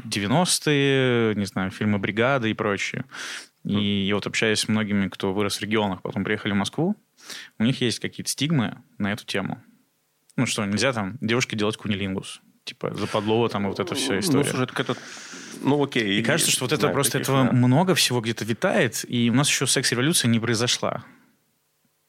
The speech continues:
Speaker 1: Как будто бы. Или что ты думаешь? Или уже вот в России она произошла?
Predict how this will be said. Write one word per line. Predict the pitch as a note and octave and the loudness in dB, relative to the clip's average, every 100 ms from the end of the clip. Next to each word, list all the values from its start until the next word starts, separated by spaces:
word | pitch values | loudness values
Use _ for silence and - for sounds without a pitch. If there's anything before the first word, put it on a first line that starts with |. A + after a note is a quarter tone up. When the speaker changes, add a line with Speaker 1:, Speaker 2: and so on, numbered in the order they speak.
| _ _ _ - | _ _ _ -8
Speaker 1:
Как | A2+ | -6
будто | G#2 A2 - | -2 -4 -4
бы. | F2+ - - | -6 -6 -6
Или | A#2 G#2+ G#2 G#2 G2 - - _ | -2 0 0 0 -2 -4 -10 _
что | - - A#2 | -14 -12 -8
ты | G#2+ | -4
думаешь? | F#2+ G#2+ - | -2 -4 -4
Или | A2+ A2+ | 0 2
уже | A2 A#2 | 2 0
вот | A2 | 0
в | |
России | A#2+ A2+ - A2+ | 0 -2 0 0
она | G#2 | 0
произошла? | G2 G#2 G#2 - - | 0 -4 -4 -6 -8